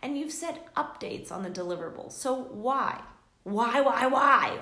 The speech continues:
are they asking for specifics on such a tiny element? Is, is your boss asking because she doesn't trust you? Is he asking because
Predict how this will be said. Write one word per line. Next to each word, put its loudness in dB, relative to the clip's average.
are 4
they -2
asking -2
for -4
specifics -6
on -4
such -6
a -6
tiny -6
element? -6
Is, -2
is -10
your -4
boss 0
asking -2
because -8
she -12
doesn't -8
trust -6
you? -10
Is -4
he -2
asking -2
because -4